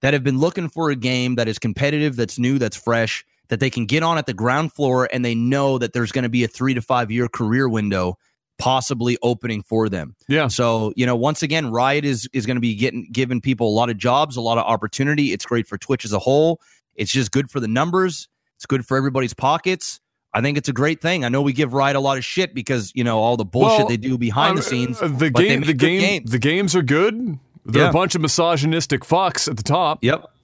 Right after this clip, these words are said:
Speaker 2: And they're
Speaker 1: Yep.
Speaker 2: assholes, but their company makes good games. That doesn't mean everyone in the company is that. They're just making, they're making good games. So,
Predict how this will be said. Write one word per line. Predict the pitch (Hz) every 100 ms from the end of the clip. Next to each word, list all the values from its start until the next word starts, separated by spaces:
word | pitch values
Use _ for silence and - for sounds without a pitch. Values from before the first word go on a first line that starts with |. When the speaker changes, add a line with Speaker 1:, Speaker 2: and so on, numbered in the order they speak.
| -
Speaker 2:
And | 120
they're | 135
Speaker 1:
Yep. | 151
Speaker 2:
assholes, | 185 - 117 113 - -
but | 107 139 143 120
their | 135
company | 143 160 165 156
makes | 151 147 -
good | 147
games. | 127 151 117 87
That | 123
doesn't | 165 147
mean | 156 151
everyone | 143 151 147
in |
the | 131
company | 156 170 139
is | 113
that. | 117 110 117 - - - - _ _ _ _
They're | 139 135
just | 123 113
making, | 135 147 135 117
they're | 127
making | 127 143 143
good | 127 123
games. | 147 123 90
So, | 143 131 123